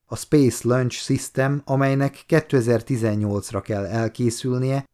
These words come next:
ugyan el tudna juttatni egy űrhajót a Földről a Marsra, de aligha fogják kölcsönadni egy ilyen magánakcióra.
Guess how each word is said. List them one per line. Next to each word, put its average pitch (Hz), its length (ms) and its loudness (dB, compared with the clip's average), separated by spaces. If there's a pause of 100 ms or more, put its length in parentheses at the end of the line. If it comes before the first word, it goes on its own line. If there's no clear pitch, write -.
(120)
ugyan 151 240 6
el 165 160 6
tudna 117 280 -2
juttatni 113 480 -2
egy 104 140 -2
űrhajót 110 520 2
a 90 60 -4
Földről 107 520 2
a 95 60 -2
Marsra, 117 680 -2 (120)
de 160 100 0
aligha 151 400 4
fogják 110 440 0
kölcsönadni 117 720 2
egy 120 140 -2
ilyen 113 240 0
magánakcióra. 92 1200 -4